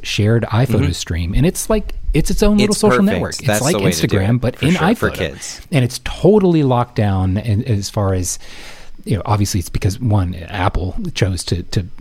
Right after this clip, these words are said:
Speaker 1: make the app sort of function in that way, but two, just it, yeah, there is no social web, uh, component that somebody can, like, tap into and exploit or see unless they were explicitly invited.
Speaker 2: Right.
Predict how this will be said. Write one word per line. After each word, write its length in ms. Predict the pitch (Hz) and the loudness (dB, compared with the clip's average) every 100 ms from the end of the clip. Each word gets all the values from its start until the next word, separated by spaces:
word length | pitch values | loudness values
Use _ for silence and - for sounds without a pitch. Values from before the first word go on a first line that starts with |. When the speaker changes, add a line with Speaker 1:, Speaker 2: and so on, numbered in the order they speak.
| 131 151 - | -12 -12 -6
Speaker 1:
make 480 | 123 110 101 95 - | -4 0 2 0 0
the 160 | 92 | 0
app 220 | 90 85 - | 0 -2 0
sort 180 | 95 | -2
of 60 | 82 | 2
function 280 | 120 123 92 | 2 2 0
in 80 | 87 | 0
that 160 | 85 | -2
way, 180 | 90 85 | -2 0
but 240 | 87 - - | -2 -6 0
two, 240 | 151 101 | 2 2
just 180 | - 92 - | -4 -8 -4
it, 140 | 117 - - - - - | -6 -6 -20 -20 -20 0
yeah, 180 | 127 120 | 2 2
there 200 | 85 92 | 0 2
is 200 | 117 127 | 2 2
no 380 | 107 101 95 98 | 2 2 2 0
social 540 | - 113 101 117 95 | 0 2 2 2 0
web, 420 | 82 95 104 90 - - 127 | 0 0 0 -2 -6 -6 -4
uh, 360 | 127 85 85 - | -2 -2 -6 -4
component 500 | 107 - 120 107 - | 2 4 4 2 -4
that 60 | |
somebody 260 | 104 98 87 | -2 0 0
can, 140 | - | -2
like, 140 | 82 - | -4 -4
tap 280 | - 98 - | -2 -2 0
into 480 | 95 98 92 80 76 | 0 0 0 0 -2
and 240 | 73 76 - | -4 -8 -12
exploit 560 | - - - 101 92 | -12 -2 2 2 0
or 140 | 85 80 | -4 -8
see 440 | - - 123 85 | -8 0 0 0
unless 240 | 82 85 - | -2 -2 0
they 100 | 90 | -4
were 120 | 73 | -4
explicitly 580 | - - 113 - 90 82 | -8 0 0 0 -4 -4
invited. 360 | 78 92 95 | -2 -2 0
Speaker 2:
Right. 240 | 107 98 | 0 -2